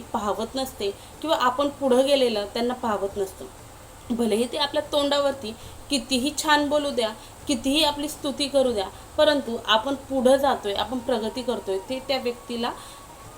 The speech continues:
सहन होत नाही, म्हणून ती व्यक्ती आपला शत्रू बनून जाते. तर तुमच्या बाबतीत असं घडत असेल, नेहमी तुम्हाला हीनतेची वागणूक दिली जात असेल, तुम्हाला अपमानित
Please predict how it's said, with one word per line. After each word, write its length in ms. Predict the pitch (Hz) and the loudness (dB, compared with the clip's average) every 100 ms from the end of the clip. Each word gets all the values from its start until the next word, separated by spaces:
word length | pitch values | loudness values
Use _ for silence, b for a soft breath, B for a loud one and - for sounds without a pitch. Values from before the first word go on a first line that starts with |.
| - | 2
सहन 300 | 330 302 320 | 4 6 6
होत 280 | 294 254 254 | 6 4 2
नाही, 180 | 214 160 | -2 -2
म्हणून 320 | 175 214 262 | -4 0 0
ती 200 | 269 320 | -2 -4
व्यक्ती 500 | 269 233 277 - 247 | -2 0 0 -2 -8
आपला 300 | - 208 254 254 - | -8 -4 -4 -4 -4
शत्रू 320 | 277 - 240 | -4 0 -2
बनून 280 | 233 208 190 | 0 0 -2
जाते. 520 | 165 - - - B B - 330 | -2 -8 -12 -14 B B -4 -2
तर 60 | 339 - | 0 4
तुमच्या 340 | 330 302 359 | 6 6 4
बाबतीत 280 | 349 339 339 | 2 -2 -4
असं 240 | 339 339 320 | -4 0 4
घडत 280 | 285 302 294 | 6 6 4
असेल, 400 | 285 262 226 226 - 226 | 0 0 0 -4 -8 0
नेहमी 340 | 262 262 277 | 4 4 2
तुम्हाला 420 | 277 311 302 302 | -2 -2 0 2
हीनतेची 720 | 277 226 277 269 269 254 233 | 0 0 2 2 2 -2 0
वागणूक 340 | 302 277 269 262 | 2 2 2 -2
दिली 240 | 247 254 | -2 -2
जात 200 | 240 233 | -2 -4
असेल, 320 | 233 220 214 | -6 -4 -4
तुम्हाला 240 | 240 254 254 | -2 -2 -2
अपमानित 540 | 226 226 214 202 240 | -2 -4 -2 -2 -2